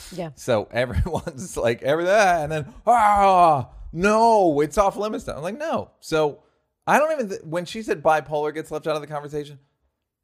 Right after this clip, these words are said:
Speaker 2: I think people don't like talking about mental health,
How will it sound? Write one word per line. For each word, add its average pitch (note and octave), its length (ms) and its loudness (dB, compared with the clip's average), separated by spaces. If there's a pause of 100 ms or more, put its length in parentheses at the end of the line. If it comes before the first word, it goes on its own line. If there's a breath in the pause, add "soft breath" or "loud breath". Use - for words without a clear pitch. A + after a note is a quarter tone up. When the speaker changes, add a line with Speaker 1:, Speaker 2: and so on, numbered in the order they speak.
(440)
Speaker 2:
I C#3+ 140 4
think E3+ 300 -8 (280)
people C#3+ 280 -6
don't C3 240 -4
like A#2 180 -4
talking G#2 260 -4
about F#2 160 -12
mental F2 300 -18
health, - 200 -20